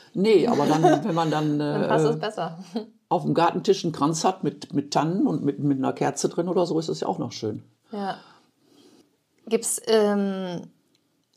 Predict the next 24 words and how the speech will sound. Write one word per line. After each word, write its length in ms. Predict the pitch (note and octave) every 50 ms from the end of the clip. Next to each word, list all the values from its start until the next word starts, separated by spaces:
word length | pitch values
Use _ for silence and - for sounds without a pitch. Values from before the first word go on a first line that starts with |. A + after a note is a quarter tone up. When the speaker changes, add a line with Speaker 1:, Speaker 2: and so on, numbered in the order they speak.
| _ -
Speaker 2:
oder 140 | G3 G3 F#3+
wenn 80 | G3+ G#3+
wir 80 | A3 A3
jetzt 120 | A3 A3+
mal 220 | A3+ G#3+ G3+ - - - _ _ - -
an 140 | - - G3+
die 240 | F#3 F#3+ F3+ F3 - F3+
Weihnachtszeit 680 | F3 G3 G#3 A3 A3+ A3 A3 - - - A3+ G3+ - -
Ihrer 200 | F#3+ F#3 E3 E3+
Kindheit 580 | E3+ - - G#3+ A3 A#3 - - C4+ C4 B3+ -
denken, 560 | A#3 B3+ B3+ A#3+ A#3+ - C4 C4 C#4 D4+ B3 - -
also 280 | - G3+ G3 F#3 F3+
so 180 | F3+ F#3+ F3+ E3+
in 100 | G3 F#3+
den 200 | F#3 F3+ F3 - - - _
fünfziger 500 | _ A3+ A3 A3+ A3+ - - G3+ F#3+ F#3
Jahren, 300 | E3+ E3+ E3+ F#3+ A3+ B3
bin 80 | A#3+
ich 60 | A#3+ -
da 80 | F#3+
richtig, 280 | G#3+ A#3+ B3 - A#3+ -
ja, 160 | - - -
ne? 180 | G3 G#3 - - - _ _ _ _ _ _ _ _ _ _ _ _ _ _ _ _ _ _ _ - D3 A#2 A#2+
Speaker 1:
Ja, 380 | C#3+ D3 D#3 C#3 A#2 G#2+ B2+